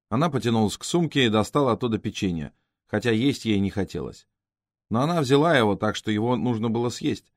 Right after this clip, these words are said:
к тому же больше делать особенно было нечего. Ее глаза привыкли к темноте,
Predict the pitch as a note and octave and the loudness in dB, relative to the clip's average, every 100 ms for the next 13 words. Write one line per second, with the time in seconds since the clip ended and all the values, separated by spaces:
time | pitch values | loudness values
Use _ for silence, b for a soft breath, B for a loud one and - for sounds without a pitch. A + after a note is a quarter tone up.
0 | _ - A2 A2+ G#2 A#2+ C#3+ A2 A2+ A2 | _ -2 0 2 2 2 0 -2 -2 -2
1 | G#2+ - A2+ G#2+ G#2 A#2 C3+ - - - | -2 -2 0 0 2 0 -2 -6 -10 -16
2 | - _ _ _ _ _ _ A#2 D#3 B2 | -20 _ _ _ _ _ _ 0 0 4
3 | A#2 A#2+ A#2+ A#2+ A#2 G2+ E2+ G2 G2 F#2+ | 4 4 2 2 0 -2 -4 -2 -2 0
4 | C3+ D3 | -2 -4